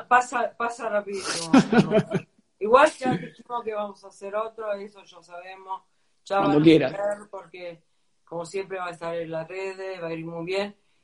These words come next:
Speaker 1: Eso del alquiler, cerremos, cerramos un poco esta pequeña parte hasta que se cierre. Eh, ¿qué aconsejás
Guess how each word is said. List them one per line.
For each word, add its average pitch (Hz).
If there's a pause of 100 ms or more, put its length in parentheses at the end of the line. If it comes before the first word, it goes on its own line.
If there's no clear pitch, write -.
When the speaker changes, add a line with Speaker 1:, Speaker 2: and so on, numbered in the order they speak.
(120)
Speaker 1:
Eso 226
del 214
alquiler, 220
cerremos, 226 (120)
cerramos 233
un 233
poco 220
esta 202
pequeña 208
parte 208 (100)
hasta 170
que 165
se 160
cierre. 180 (500)
Eh, 170 (380)
¿qué 226
aconsejás 226